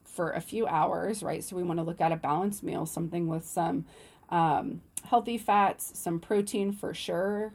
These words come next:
especially for women and as we're aging, and then also, um, some of that,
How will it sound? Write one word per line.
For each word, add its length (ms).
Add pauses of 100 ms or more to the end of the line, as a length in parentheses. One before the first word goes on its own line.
(120)
especially 480
for 180
women 420
and 160
as 240
we're 140
aging, 560 (400)
and 160
then 160
also, 640
um, 460
some 200
of 100
that, 280